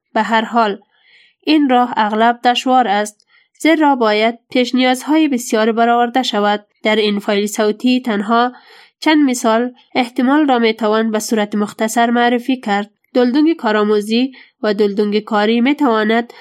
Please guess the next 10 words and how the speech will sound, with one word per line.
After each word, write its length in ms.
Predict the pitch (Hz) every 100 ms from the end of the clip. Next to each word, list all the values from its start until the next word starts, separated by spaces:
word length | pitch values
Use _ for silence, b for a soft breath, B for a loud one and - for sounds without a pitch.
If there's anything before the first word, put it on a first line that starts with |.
| B B -
راهی 260 | 277 311
برای 340 | 285 214 214 208
دریافت 440 | 202 208 208 208
مجوز 480 | 214 208 208 202 208
اقامت 580 | 220 233 - 226 247 247
باشد. 440 | 208 202 214 208 - _ _ _ _
در 140 | 226 220
این 220 | 220 208
زمینه 580 | 208 202 214 226 240 247 B B B B
می‌توانی 760 | 254 302 302 240 220 214 233 247